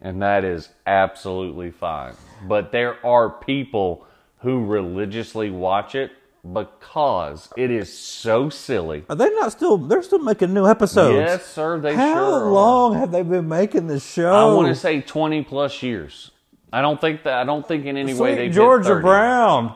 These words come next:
Speaker 2: That's a long time to be
Speaker 1: I,
Speaker 2: making
Speaker 1: but I
Speaker 2: something like
Speaker 1: believe,
Speaker 2: that.
Speaker 1: I believe it might be, uh, hitting almost the twenty-year mark.
Speaker 2: It is not, how, that is like South Park.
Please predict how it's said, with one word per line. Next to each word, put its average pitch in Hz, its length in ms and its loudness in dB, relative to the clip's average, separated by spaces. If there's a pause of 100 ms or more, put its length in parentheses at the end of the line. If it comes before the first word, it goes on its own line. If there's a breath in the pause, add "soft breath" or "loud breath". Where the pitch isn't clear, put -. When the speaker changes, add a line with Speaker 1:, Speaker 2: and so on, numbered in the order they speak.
Speaker 2:
That's 226 200 -2
a 208 60 -4
long 190 380 4
time 220 360 2
to 208 60 4
be 202 60 0
Speaker 1:
I, - 40 2
Speaker 2:
making 190 220 2 (100)
Speaker 1:
but 127 160 4
I 123 120 8
Speaker 2:
something - 180 0
like - 140 6
Speaker 1:
believe, 139 140 2
Speaker 2:
that. 135 280 6
Speaker 1:
I 117 100 4
believe 127 420 -2
it 131 80 -6
might 107 340 -8
be, 98 300 -8 (360)
uh, 107 180 -6 (160)
hitting 107 400 -8
almost 131 420 -6
the 120 100 -6
twenty-year 98 640 -8
mark. 240 280 6
Speaker 2:
It - 100 -12
is 170 320 0
not, 175 760 -4
how, 233 400 0
that 233 240 2
is 247 200 -4
like 180 280 -4
South 208 600 2
Park. 131 500 4